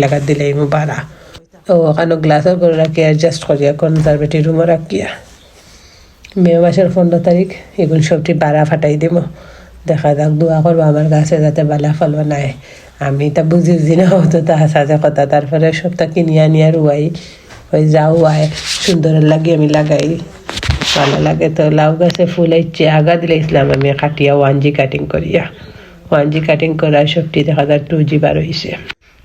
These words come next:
এদেশে কত তা করা লাগে, কাটিং করা লাগে, ওয়ান জি,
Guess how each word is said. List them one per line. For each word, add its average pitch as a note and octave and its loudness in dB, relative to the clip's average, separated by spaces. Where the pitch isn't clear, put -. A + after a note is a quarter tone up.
এদেশে F3 0
কত F3+ 0
তা E3 2
করা D#3+ 2
লাগে, D3+ -2
কাটিং E3 2
করা D3+ 2
লাগে, D3 -2
ওয়ান D3+ 2
জি, D#3+ 0